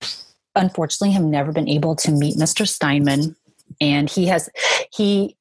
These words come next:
I think, probably has maybe passed away. But he pretty much saved my family,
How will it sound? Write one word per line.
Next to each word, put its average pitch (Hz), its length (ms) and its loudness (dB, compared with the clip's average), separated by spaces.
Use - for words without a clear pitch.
I 160 80 4
think, 165 360 0
probably 160 280 0
has 147 180 0
maybe 147 220 2
passed - 360 -2
away. 147 380 0
But 165 260 0
he 190 680 0
pretty 208 240 0
much 208 120 -2
saved 151 360 -2
my 143 180 0
family, 143 580 0